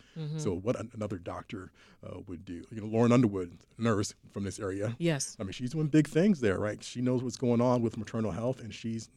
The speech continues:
Speaker 2: uh, changing the narrative about how we treat, uh, uh, women in this country.
Speaker 1: We're also, um, w-, you know, we're still seeing prohibitive costs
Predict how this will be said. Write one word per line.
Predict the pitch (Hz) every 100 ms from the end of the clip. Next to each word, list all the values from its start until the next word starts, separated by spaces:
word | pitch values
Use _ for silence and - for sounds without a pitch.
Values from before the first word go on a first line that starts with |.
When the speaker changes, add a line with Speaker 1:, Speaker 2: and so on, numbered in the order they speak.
| 107
Speaker 2:
uh, |
changing | 104 120 110
the | 101
narrative | 101 113 98 92
about | 101
how | - 110
we | 101 85
treat, | - - 110 - - - _ -
uh, | - - - - - -
uh, | 101 92 92 95 135
women | 117 98
in | 87
this | 80
country. | 92 76 - - -
Speaker 1:
We're | - 165
also, | 156 175 156 151
um, | 139 131
w-, | - 147
you | 151
know, | 131
we're | 131
still | - 151
seeing | - 147 135
prohibitive | 147 156 156 143 -
costs | - 165 - - -